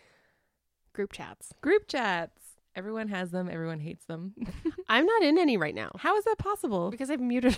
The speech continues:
Speaker 1: all of them. <laughs>
Speaker 2: I only have two. I have one in WhatsApp for my book
Speaker 1: Mm-hmm.
Speaker 2: club people, and I have one with a group of lady friends.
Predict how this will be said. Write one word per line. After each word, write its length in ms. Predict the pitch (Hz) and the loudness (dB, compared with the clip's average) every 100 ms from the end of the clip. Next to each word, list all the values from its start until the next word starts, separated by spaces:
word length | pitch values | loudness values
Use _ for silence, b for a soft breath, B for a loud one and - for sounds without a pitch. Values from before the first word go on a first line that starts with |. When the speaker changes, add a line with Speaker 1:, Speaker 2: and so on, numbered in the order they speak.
| - | 2
Speaker 1:
all 120 | 196 - | -6 -4
of 0 | |
them. 400 | 220 - 262 294 311 - - - - | -4 -4 -4 -2 -4 -4 -2 -2 -2
<laughs> 600 | 330 - - - 311 - | -4 -4 -6 -4 -8 -2
Speaker 2:
I 80 | 226 | 2
only 160 | 269 285 | 4 2
have 140 | - | 0
two. 260 | - 190 165 | 0 2 2
I 80 | 175 | 2
have 120 | 180 | 2
one 140 | 185 | 0
in 120 | 220 | 0
WhatsApp 480 | 208 170 - 135 151 - - b b | 0 0 0 0 0 -4 -16 b b
for 120 | - | -2
my 120 | - | 2
book 80 | 202 180 | 2 0
Speaker 1:
Mm-hmm. 60 | 208 | -2
Speaker 2:
club 160 | 147 | -6
people, 420 | - 131 127 147 - b b b | -6 -8 -6 -6 -8 b b b
and 120 | 156 | -2
I 40 | 165 | -2
have 140 | 156 151 - | -2 -8 -8
one 320 | 156 147 143 | -6 -4 -4
with 140 | 151 | -6
a 280 | 117 82 - - | -6 -6 -8 -10
group 200 | - - | -12 -10
of 100 | - | -10
lady 220 | 90 - | -12 -12
friends. 420 | - - 175 | -14 -12 -12